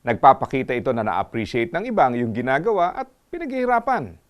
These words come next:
Minsan nga, kahit wala kang ka-effort-effort, ay tuwang-tuwa pa din tayo sa pagpuri ng iba.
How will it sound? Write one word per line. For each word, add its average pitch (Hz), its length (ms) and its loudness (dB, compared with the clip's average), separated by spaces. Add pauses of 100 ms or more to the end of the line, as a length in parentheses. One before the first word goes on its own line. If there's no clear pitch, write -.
(420)
Minsan 127 260 -4
nga, 202 160 -4
kahit 107 220 0
wala 117 240 4
kang 110 180 -2
ka-effort-effort, 123 840 -2
ay 123 160 -4
tuwang-tuwa 131 480 4
pa - 80 0
din 131 160 -2
tayo 135 240 2
sa 160 80 -6
pagpuri 165 480 0
ng 180 160 -4
iba. 196 320 -4